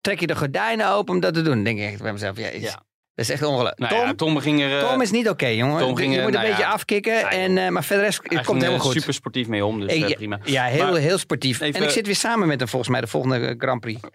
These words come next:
Speaker 2: Nou,
Speaker 1: Ja.
Speaker 2: even over Verstappen. Ehm, eh, laat ik zo meteen vertellen hoe ik het heb beleefd daar. Maar hoe, hoe beleef jij dan zo'n weekend? Hè? Want we, we hebben natuurlijk tweeduizend eenentwintig de ontknoping der ontknopingen gehad.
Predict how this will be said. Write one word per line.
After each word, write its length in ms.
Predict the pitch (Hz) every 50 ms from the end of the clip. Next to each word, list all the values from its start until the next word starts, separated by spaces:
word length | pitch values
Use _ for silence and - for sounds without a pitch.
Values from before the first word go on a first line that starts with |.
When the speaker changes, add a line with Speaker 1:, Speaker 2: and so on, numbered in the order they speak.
| _
Speaker 2:
Nou, 200 | - 127 110 98 - _
Speaker 1:
Ja. 140 | - 135 - _ _ _ -
Speaker 2:
even 240 | 151 165 151 160 160
over 220 | 156 151 156 147
Verstappen. 560 | - 151 - - 175 170 165 - 139 135 -
Ehm, 460 | - - 135 135 131 131 131 135 135 127 - - - - _ - _ _
eh, 120 | - 101 90 - - 123
laat 180 | 127 131 127
ik 80 | 120 -
zo 120 | - 147
meteen 260 | 135 131 139 143 139 131
vertellen 320 | 120 - 139 135 123 123
hoe 200 | 120 120 127 127 131
ik 100 | 131 -
het 140 | 160 143 -
heb 120 | 156 139
beleefd 340 | 147 143 147 147 147 143 147
daar. 200 | 151 143 147 147
Maar 280 | 151 139 135 135 -
hoe, 320 | - - 113 131 131 - -
hoe 200 | 135 123 131 139
beleef 260 | 135 135 139 139 123
jij 200 | 147 147 151 143
dan 200 | 123 120 117 113
zo'n 280 | 107 131 120 120 120 120
weekend? 420 | 117 127 117 - 123 117 117 107
Hè? 180 | - 123 143 151
Want 160 | 127 107 95
we, 60 | 104
we 260 | 110 110 107 - - 113
hebben 80 | 107 101 104
natuurlijk 220 | 104 98 117 101
tweeduizend 400 | - 120 107 104 107 101 - 113
eenentwintig 400 | 120 113 113 - 127 120 117 110 101
de 260 | 101 120 120 117 -
ontknoping 760 | 120 113 104 - 120 120 113 107 - 117 110 107 104 104 117
der 120 | 120 113
ontknopingen 640 | 113 113 107 - - 127 127 135 131 139 131 131 127 120
gehad. 340 | 127 123 123 135 131 -